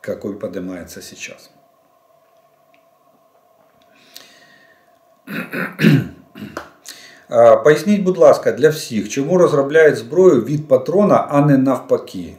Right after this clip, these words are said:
Дякую. А, так, дело в том, что любая бизнес-задача, э, или люб-, ну, давайте так, любая задача, да, начинается с чего? С конечного результата.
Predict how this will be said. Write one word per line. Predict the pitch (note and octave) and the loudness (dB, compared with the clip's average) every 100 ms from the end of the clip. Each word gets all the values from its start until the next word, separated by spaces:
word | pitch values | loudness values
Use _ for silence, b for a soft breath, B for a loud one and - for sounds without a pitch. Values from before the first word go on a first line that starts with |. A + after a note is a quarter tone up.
| - | -8
Дякую. | G#2 A2+ - F2 E2 - b b b - | 2 2 2 -6 -18 -20 b b b -6
А, | A#2 A2 A2 | 4 6 6
так, | A2 A#2+ A2 | 6 2 0
дело | D3+ E3 | 0 0
в | - | 0
том, | F#3+ | -4
что | - C#3+ | -4 -2
любая | D#3 D3 D3+ C3+ A#2+ A2+ B2 | -2 4 6 6 6 2 -6
бизнес-задача, | A2 B2+ C#3 B2 A2+ A#2 F#3+ A3+ - G#2+ F2+ - | -10 -8 -4 -4 -4 -6 -2 -4 0 -2 -2 -6
э, | A2+ G#2+ G#2+ G#2+ | -8 -6 -4 -6
или | B2 B2 A#2+ | -4 0 0
люб-, | A#2 D3+ D3 | 0 -8 -6
ну, | C#3+ C3+ A#2+ | -2 -2 -2
давайте | G#2 A#2+ G#2 | 2 2 2
так, | - F#2 A2+ | -4 -12 -10
любая | A2+ C#3 C3+ | 0 4 4
задача, | A#2+ A2+ F#2 E2 - - | 4 -4 -6 -8 -10 -14
да, | B2 C#3 - | -8 -6 -6
начинается | A2 G#2+ B2+ D3+ D3 C3 | -10 -8 -4 -4 -4 -8
с | |
чего? | - B2+ F#2 D2+ b b b | -10 -12 -12 -14 b b b
С | - | -18
конечного | - B2 C#3+ D3+ - C3 A#2+ | -6 -4 -2 -4 -8 -8 -8
результата. | A2 A#2 G#2 F2+ D2+ - | -10 -14 -12 -12 -12 -16